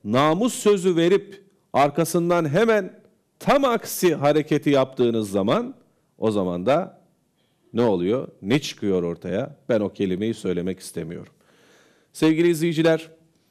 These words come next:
Temel Karamollaoğlu, Saadet Partisi lideri, o da bir televizyon programına konuktu dün.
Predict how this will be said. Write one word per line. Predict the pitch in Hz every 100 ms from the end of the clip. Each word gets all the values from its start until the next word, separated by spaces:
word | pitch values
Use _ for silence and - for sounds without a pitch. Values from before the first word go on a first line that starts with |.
| _
Temel | - 151 139 170 160
Karamollaoğlu, | 156 156 156 147 147 147 117
Saadet | 104 131 117 123 -
Partisi | 117 113 - 117
lideri, | 101 98 107 -
o | 160 180
da | 165 123
bir | 113
televizyon | - 113 101 95 95 90
programına | - 98 85 90 87 85
konuktu | 82 101 90 - 92 87
dün. | 156